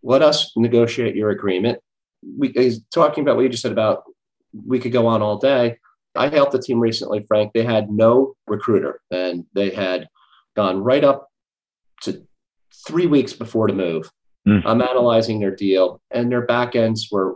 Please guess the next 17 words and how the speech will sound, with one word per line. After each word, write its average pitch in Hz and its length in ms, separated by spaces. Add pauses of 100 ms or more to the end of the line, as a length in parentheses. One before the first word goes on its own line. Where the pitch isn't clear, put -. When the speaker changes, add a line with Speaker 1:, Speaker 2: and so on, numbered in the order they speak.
Speaker 1:
ridiculously 131 920
unattainable 87 720 (400)
for 101 120
them. 73 260 (380)
Speaker 2:
Right. 85 280
Speaker 1:
And 104 100
we, 120 280
we 127 120
did 147 160
an 127 120
analysis 107 600
based 104 320
upon 98 400
what 107 140
their 127 140
cager 101 360
was 87 520